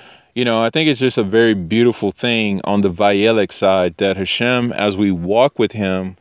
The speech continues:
we pretty much have a small picture,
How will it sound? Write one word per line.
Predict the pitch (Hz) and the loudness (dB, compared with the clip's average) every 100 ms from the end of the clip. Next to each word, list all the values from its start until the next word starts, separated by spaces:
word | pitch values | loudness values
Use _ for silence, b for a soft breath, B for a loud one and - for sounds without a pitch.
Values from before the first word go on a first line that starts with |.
| B B B | B B B
we | 95 107 | -2 -2
pretty | 90 - 165 165 | -2 -4 -2 0
much | 143 131 147 131 - - b b b | 0 0 0 0 -6 -10 b b b
have | 120 127 123 117 - _ _ _ | -2 0 0 -2 -10 _ _ _
a | 107 | -6
small | 104 - - 123 135 147 143 | -6 -8 -4 0 2 4 2
picture, | - - 147 - 95 82 | 0 -2 -2 -2 -2 -2